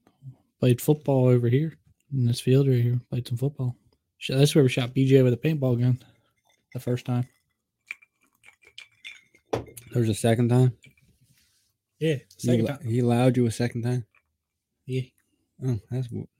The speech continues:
Speaker 2: oh, wow.
Speaker 1: Yeah, the first time was r-, back here, and the second time was at my house.
Speaker 2: Why?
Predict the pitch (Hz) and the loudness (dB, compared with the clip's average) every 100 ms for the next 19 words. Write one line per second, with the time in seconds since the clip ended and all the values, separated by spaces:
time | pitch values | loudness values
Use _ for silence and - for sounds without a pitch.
0 | - 143 123 _ - 135 120 - _ _ | -10 -6 -6 _ -12 -8 -8 -10 _ _
1 | _ _ _ _ _ _ _ 135 160 127 | _ _ _ _ _ _ _ -8 -4 -4
2 | - 147 156 - 156 160 151 147 135 - | 0 2 2 2 4 6 4 2 -2 -8
3 | _ _ _ _ _ _ _ - 123 127 | _ _ _ _ _ _ _ -10 -6 -4
4 | 147 156 160 - - _ _ _ 123 120 | 0 2 2 -2 -20 _ _ _ -14 -14
5 | - 127 127 117 135 135 131 131 123 110 | -10 -2 -2 0 -2 -2 -2 -2 -2 -2
6 | 120 117 104 - _ _ _ - _ _ | -6 -6 -8 -12 _ _ _ -20 _ _
7 | _ _ _ - - - - - _ _ | _ _ _ -20 -14 -14 -14 -20 _ _
8 | _ - - _ _ - - - 123 139 | _ -20 -20 _ _ -16 -14 -8 -4 -2
9 | 113 | -2